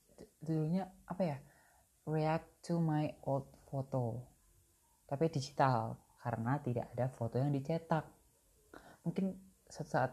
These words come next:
nanti atau bu-, mungkin episode yang akan datang, mungkin aku buat reaksi di foto-foto lama. Tapi yang udah kayak di adrift gitu loh, udah dicetak. Oke, so keep on hearing. Jadi aku lihat awal, awal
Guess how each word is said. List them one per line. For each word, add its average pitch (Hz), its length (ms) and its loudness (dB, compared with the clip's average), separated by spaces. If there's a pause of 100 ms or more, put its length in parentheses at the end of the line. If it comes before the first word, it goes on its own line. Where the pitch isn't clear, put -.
nanti 135 240 0
atau 131 240 0
bu-, 131 240 0
mungkin 151 400 2
episode 160 320 6
yang 143 160 6
akan 139 240 0
datang, 143 560 8 (240)
mungkin 156 400 0 (240)
aku 160 240 0
buat 147 160 6 (160)
reaksi 147 560 -2
di 143 160 -2
foto-foto 139 400 -2
lama. 123 480 2 (320)
Tapi 160 160 0
yang 160 160 6
udah 135 240 0
kayak - 240 0
di - 160 -4
adrift 135 480 0
gitu 131 160 0
loh, 127 320 0
udah 131 160 0
dicetak. 123 480 0 (480)
Oke, 120 160 -2 (400)
so 175 560 4
keep - 160 -8
on 147 160 0
hearing. 113 400 2
Jadi 131 560 -4 (380)
aku 156 160 -2
lihat 131 400 2 (800)
awal, 156 400 4
awal 165 320 6